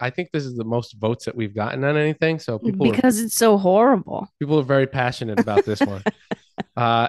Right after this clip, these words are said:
Speaker 1: and the consensus was seventy percent of our audience told me, "Get rid of it."
Speaker 2: Yeah.
Speaker 1: Um, one of my clients actually told me,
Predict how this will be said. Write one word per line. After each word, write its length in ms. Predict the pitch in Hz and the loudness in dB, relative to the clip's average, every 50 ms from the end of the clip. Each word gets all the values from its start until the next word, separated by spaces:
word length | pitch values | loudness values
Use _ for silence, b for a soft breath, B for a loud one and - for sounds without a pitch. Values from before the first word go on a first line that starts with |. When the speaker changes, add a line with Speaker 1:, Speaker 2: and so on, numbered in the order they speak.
| - | 0
Speaker 1:
and 100 | 139 139 | 0 2
the 60 | 147 139 | 2 2
consensus 720 | - 151 143 135 - 156 147 151 151 - 147 131 - - | 0 0 -2 -2 0 0 0 0 0 -2 -2 -4 -4 -2
was 220 | 127 131 123 120 - | -2 -2 0 0 -2
seventy 320 | - 139 135 135 131 127 | -2 -4 -2 -2 -4 -6
percent 440 | 123 - 123 - - 135 123 123 - - _ | -6 -8 -10 -8 -4 -4 -4 -4 -4 -6 _
of 440 | 120 117 110 110 110 110 107 104 104 - - | -4 -2 -2 0 -2 -2 -4 -6 -10 -12 -6
our 280 | 113 113 113 113 - 123 | -4 -2 -2 -2 -2 -2
audience 760 | 117 117 113 110 107 101 101 101 - - - - - - _ _ _ - | -2 -2 -2 -4 -6 -6 -8 -10 -12 -16 -20 -20 -20 -20 _ _ _ -6
told 240 | - 123 120 117 113 | -2 0 0 0 0
me, 220 | 113 110 104 104 | 0 0 0 -2
"Get 200 | 107 117 110 - | -2 -2 -2 -2
rid 160 | 110 107 104 | -2 -4 -4
of 100 | 104 98 | -4 -4
it." 120 | 101 107 - _ _ _ _ _ _ _ _ _ _ _ _ _ _ _ | -6 -6 -8 _ _ _ _ _ _ _ _ _ _ _ _ _ _ _
Speaker 2:
Yeah. 220 | 202 196 190 - - | -14 -12 -12 -12 -10
Speaker 1:
Um, 520 | - 113 113 113 113 113 110 107 110 117 - | -6 -2 0 2 2 2 2 0 0 -2 -4
one 160 | 120 131 147 | 0 2 2
of 80 | 156 151 | 2 2
my 140 | 151 135 | 2 0
clients 440 | - - 139 143 143 139 131 123 - | 0 0 2 2 2 2 2 0 -2
actually 380 | 127 120 117 - - 127 117 113 | -2 -2 -2 -4 -4 -4 -4 -4
told 280 | - 123 117 117 113 | -2 -2 -4 -4 -4
me, 360 | 113 110 110 107 104 101 104 | -4 -4 -4 -6 -6 -8 -12